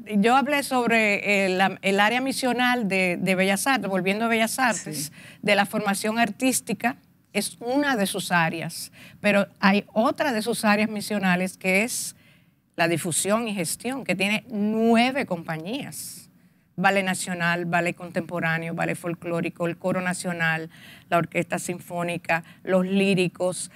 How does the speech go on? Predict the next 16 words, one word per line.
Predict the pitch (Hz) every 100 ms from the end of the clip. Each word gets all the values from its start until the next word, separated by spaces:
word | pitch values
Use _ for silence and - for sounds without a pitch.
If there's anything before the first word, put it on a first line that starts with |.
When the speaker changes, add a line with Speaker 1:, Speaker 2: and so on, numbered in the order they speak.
| -
Speaker 1:
la | 185 185
Compañía | 190 180 185 190 190
de | 190
Teatro, | 185 185 175 170 175
la | 175 175
Compañía | 185 175 185 190
Nacional | 196 202 196 190 190
Juvenil, | 196 185 185 185 185 180 190 - - - -
eh, | 185 180 175
ah, | - 202 208 -
y | 190
el | 185 175
Teatro | 185 175 180
Rodante. | 190 202 277 311 175 - - -
Speaker 2:
¿Estos | 240 392 381
están | 392 370 370 392